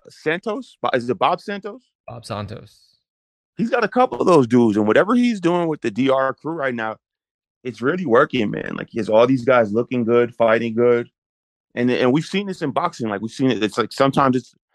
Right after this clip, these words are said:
Speaker 1: the Filipino fighters. Sometimes it's, like,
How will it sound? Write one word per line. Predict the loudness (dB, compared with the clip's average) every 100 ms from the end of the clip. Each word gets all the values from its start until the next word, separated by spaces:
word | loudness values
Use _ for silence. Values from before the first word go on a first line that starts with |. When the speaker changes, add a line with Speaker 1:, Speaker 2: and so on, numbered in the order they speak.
| _
Speaker 1:
the | -14
Filipino | -8 -8 -6 -6 -6 -4
fighters. | -4 -4 -6 -14 _ _ _ _ _
Sometimes | _ -2 -2 -2 2 4 4 0
it's, | 0
like, | 0 0